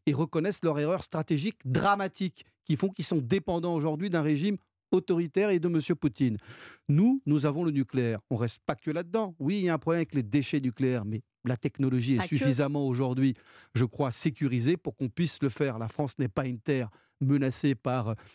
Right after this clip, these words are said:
Speaker 1: euh, euh, des risques naturels comme le Japon ou d'autres zones, euh, sismiques dangereuses.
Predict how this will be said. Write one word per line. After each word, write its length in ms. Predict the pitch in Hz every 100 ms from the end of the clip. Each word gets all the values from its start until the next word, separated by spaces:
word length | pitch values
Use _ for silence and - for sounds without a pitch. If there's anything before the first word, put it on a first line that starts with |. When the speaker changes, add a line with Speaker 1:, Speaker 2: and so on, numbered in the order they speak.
| -
Speaker 1:
euh, 320 | 123 120 131 120
euh, 160 | 117 113
des 200 | 110 123
risques 360 | 127 127 -
naturels 560 | 120 117 - 123 131 131
comme 260 | - 110
le 80 | 107
Japon 540 | 104 113 - 139 127 117
ou 80 | 110
d'autres 260 | 120 -
zones, 360 | 107 127 123 107 - - -
euh, 80 | 120
sismiques 600 | - 135 - 139 131 131
dangereuses. 760 | 139 120 113 127 143 196 196